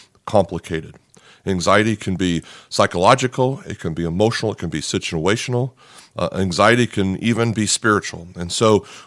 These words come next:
when we talk about anxiety, I always wanna take a, a holistic approach, okay? Meaning, you might want to see a doctor who, who might help you with your diet or, or give you supplements and give you medicine that, you know, if you're sick and those types of things.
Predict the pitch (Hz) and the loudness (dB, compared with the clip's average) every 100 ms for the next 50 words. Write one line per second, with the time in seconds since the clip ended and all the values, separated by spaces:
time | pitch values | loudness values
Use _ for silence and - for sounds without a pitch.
0 | - 104 101 139 - 151 - 117 113 107 | -4 0 2 0 0 0 0 2 4 4
1 | 101 92 82 85 101 117 92 78 85 90 | 0 -4 -2 0 2 2 -2 -6 -6 0
2 | 107 127 104 110 104 - 101 101 87 - | 4 2 2 -2 -2 -2 -4 -2 -2 -4
3 | - - 92 117 110 107 - 92 - - | -16 -16 -8 -2 0 0 -4 -6 -10 -20
4 | _ - - 107 87 - - - _ - | _ -16 -8 -4 -4 -6 -14 -16 _ -4
5 | 98 107 101 117 127 110 - - - - | -2 -2 0 2 4 2 -4 -16 -20 -20
6 | _ _ - 123 131 135 127 135 131 - | _ _ -2 2 6 8 8 6 2 0
7 | 135 135 98 113 120 120 117 101 110 95 | 0 4 4 4 0 0 0 4 6 6
8 | 107 98 107 - 113 110 113 113 113 120 | 2 2 2 2 2 0 0 -4 -2 -4
9 | 95 98 95 107 123 87 87 87 90 85 | 0 2 4 4 0 -2 -2 -4 -6 -4
10 | 101 95 - 98 104 101 101 - 82 78 | -4 -2 0 -2 -2 -4 -4 -4 -6 -6
11 | 87 87 95 104 - 98 92 - 85 95 | -4 0 0 -2 -4 -4 -4 -6 -10 -4
12 | 87 87 107 - 117 120 92 95 - 120 | -4 -4 -6 -2 -2 -2 -2 -2 -2 -4
13 | - 101 113 120 | -4 -4 -4 -4